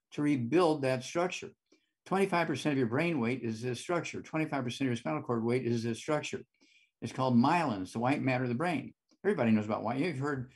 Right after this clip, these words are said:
old people that get demyelinization. They have all these issues going on 'cause they have demyelinating in their brain. And doctors just say, "Well, you're old, you gotta expect that, blah, blah, blah. We can give you a little bit of stuff. Here's a walker," and all these kind of things. No,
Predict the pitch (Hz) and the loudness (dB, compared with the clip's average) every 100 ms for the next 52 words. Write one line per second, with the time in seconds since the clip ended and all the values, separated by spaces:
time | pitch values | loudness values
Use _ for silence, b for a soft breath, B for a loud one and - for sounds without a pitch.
0 | b 143 151 135 139 135 131 135 120 139 | b 0 2 4 2 4 2 2 4 4
1 | 139 139 131 113 131 131 135 123 131 127 | 4 2 0 0 0 -2 -4 -4 0 0
2 | 135 131 117 139 127 131 120 131 131 127 | 0 0 0 -2 -2 -4 -2 -2 -2 -4
3 | 123 127 127 120 135 127 131 120 127 127 | -2 -2 -2 0 0 2 0 0 -2 -2
4 | 123 120 113 131 120 113 113 117 120 113 | -2 -4 -4 -2 -2 -2 -2 -4 -6 -6
5 | 120 113 110 110 127 120 113 117 113 117 | -8 -6 -4 0 0 0 0 0 0 -2
6 | 117 113 - 110 110 120 107 110 110 110 | -2 -6 -8 -8 -6 -6 -6 -6 -6 -6
7 | 107 113 110 110 104 113 110 120 110 110 | -4 -4 -4 -6 -4 -4 -2 -4 -4 -6
8 | 101 - 110 - 113 107 104 110 117 110 | -6 -8 -8 -6 -6 -4 -4 -4 -4 -8
9 | 104 92 - B B B 113 117 110 117 | -8 -12 -16 B B B -4 -2 -4 -6
10 | 110 - 120 117 - b b b b - | -10 -8 -10 -10 -12 b b b b -2
11 | 120 120 147 180 | 0 0 -2 -6